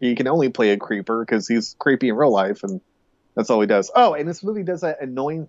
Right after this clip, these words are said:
thing that so many movies are doing now, where they had the villain be, like, a secret for most of the movie, so, like, the characters don't know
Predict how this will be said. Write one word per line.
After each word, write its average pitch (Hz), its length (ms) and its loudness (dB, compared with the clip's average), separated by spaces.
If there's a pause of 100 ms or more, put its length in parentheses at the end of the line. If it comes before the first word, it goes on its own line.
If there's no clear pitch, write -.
thing 143 200 -4
that 107 140 -4
so - 280 0
many 147 160 -4
movies 127 420 2
are 117 100 0
doing 113 300 0
now, 160 380 2 (340)
where 127 140 4
they 123 100 6
had 143 300 4
the 131 100 0
villain 139 540 2
be, 127 160 0
like, 113 260 2
a 123 60 -8
secret 151 680 -2
for 123 120 -2
most 110 260 0
of 117 60 -8
the 110 40 -2
movie, 123 440 2
so, - 100 0
like, 110 120 4
the 107 60 -4
characters 117 460 0
don't 113 220 0
know 110 320 2